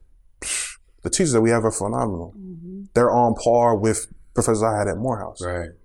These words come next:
Speaker 1: Unbelievable. Never would have
Speaker 2: Mm-hmm.
Speaker 1: thought. Um, and a lot of things that they do and that they're attached to, after I kinda built enough trust and, and proved to them that I was serious about what I was doing, they opened up doors for me that I couldn't believe,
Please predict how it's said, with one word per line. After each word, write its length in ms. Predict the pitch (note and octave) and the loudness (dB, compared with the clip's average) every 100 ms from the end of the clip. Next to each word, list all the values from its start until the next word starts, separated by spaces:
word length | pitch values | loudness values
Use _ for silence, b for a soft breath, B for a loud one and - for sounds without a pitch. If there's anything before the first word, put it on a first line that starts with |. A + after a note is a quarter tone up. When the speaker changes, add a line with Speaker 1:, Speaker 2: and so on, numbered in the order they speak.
| - | 0
Speaker 1:
Unbelievable. 880 | C3+ C3+ B2+ C3+ D3+ A#2+ F#2 F#2 - - - | 4 6 6 8 8 6 0 -2 -4 -12 0
Never 200 | A#2 A#2 | 4 6
would 100 | A#2 | 4
have 80 | A2 | 4
Speaker 2:
Mm-hmm. 260 | B2 B2 G2+ - _ _ _ _ - | 2 0 -4 -16 _ _ _ _ -2
Speaker 1:
thought. 260 | G2 G2 | 2 2
Um, 140 | F#2 - b - | 0 -4 b -4
and 100 | G2+ | 0
a 40 | |
lot 120 | A2 G#2+ | 2 0
of 60 | |
things 180 | A2 G#2+ | -2 -2
that 140 | E2+ | 0
they 180 | A2+ C3+ | 2 2
do 280 | G2+ F2 E2+ | 2 -2 -4
and 80 | E2 | -4
that 120 | F2 | 0
they're 160 | A2+ F#2 | 2 2
attached 440 | - F#2 F2 - | 0 -4 -4 -6
to, 300 | F2+ F2 F2 - _ _ _ _ _ - G2+ | -6 -6 -8 -14 _ _ _ _ _ -8 -4
after 260 | G2+ - | -2 0
I 80 | G2 - | 0 0
kinda 320 | G2+ G2 F2+ - _ _ | -2 -2 -4 -8 _ _
built 200 | F#2+ A2 | 2 4
enough 260 | G#2 G#2 F#2+ | 4 2 0
trust 440 | - B2 A2+ - F#2+ | 0 2 2 0 -4
and, 200 | F#2 F#2 _ b b - | -4 -8 _ b b -6
and 140 | G2 | -4
proved 320 | - D#3 D3+ | 6 8 10
to 60 | C3+ | 8
them 180 | A#2 A2+ | 4 4
that 60 | |
I 40 | G2+ | 4
was 180 | G2 - | 2 2
serious 160 | A#2 | 2
about 120 | G#2+ | 4
what 120 | G#2 F#2+ | 4 2
I 40 | |
was 120 | F2+ | 0
doing, 340 | F#2 C#3 A#2+ G#2 | 2 4 4 4
they 140 | G#2+ - | 2 2
opened 340 | A2 G2+ G2 | 0 2 0
up 160 | F#2 E2+ | -2 0
doors 320 | G2+ G2 F#2 | 0 0 0
for 100 | - | -6
me 160 | F2+ F2+ | -6 -4
that 100 | F2+ | -4
I 60 | G#2 | -4
couldn't 260 | - G2 | -4 -6
believe, 320 | F#2 F2 F2 | -6 -8 -10